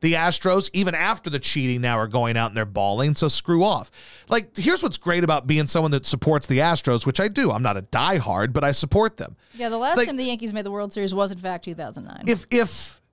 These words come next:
Speaker 1: if the Astros go out and lose two out of three,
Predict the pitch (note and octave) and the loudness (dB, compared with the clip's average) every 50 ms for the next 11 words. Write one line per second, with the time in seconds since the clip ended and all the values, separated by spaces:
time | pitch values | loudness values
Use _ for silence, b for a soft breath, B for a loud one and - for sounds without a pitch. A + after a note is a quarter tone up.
0 | _ _ _ _ _ _ _ - A#3 G#3 - - A3 G#3 - - F3 G3+ B3 D4 | _ _ _ _ _ _ _ -2 -2 -2 0 -2 -2 -2 -2 -2 -2 0 0 0
1 | D4 - - - - F#3+ F#3 F3 E3 D#3+ D#3 C#3 - - F3 E3 D#3 D#3+ E3 D#3+ | 0 0 0 0 2 2 4 4 4 4 2 0 0 0 0 2 2 2 2 0
2 | D3 C#3 C3+ C#3 C#3+ C#3+ C#3+ C3 - - - D3+ C3 B2 A#2 A2+ A2 - - - | -2 -2 0 2 4 4 4 2 2 0 2 2 4 4 4 2 0 -2 -4 -6
3 | G#2 F#2+ F2 B1+ G1+ | -6 -6 -6 -8 -10